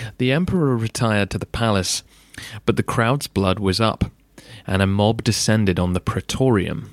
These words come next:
where the city prefect worked. They demanded the release of their compatriots from Saint Lawrence's. The officials inside could give no answer,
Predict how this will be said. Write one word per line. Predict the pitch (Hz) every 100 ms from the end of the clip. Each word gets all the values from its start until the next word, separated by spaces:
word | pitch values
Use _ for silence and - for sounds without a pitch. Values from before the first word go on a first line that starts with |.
| -
where | - 95
the | 98
city | - 95 98
prefect | 90 80 85 - - -
worked. | 98 92 - - - _ _ _ _ _ _ _ _
They | 104
demanded | 101 101 107 131 135 127
the |
release | 123 120 101 92 -
of | -
their | 95
compatriots | 92 95 - 98 - - 90 78
from | - - 92 87
Saint | - -
Lawrence's. | 95 98 98 - 95 87 - _ _ _ _ _ _ _ _ - - -
The | - 107
officials | - 127 - 101
inside | 98 95 - 110 98 -
could | 101 -
give | 98 92
no | 92 117
answer, | 95 82 - 87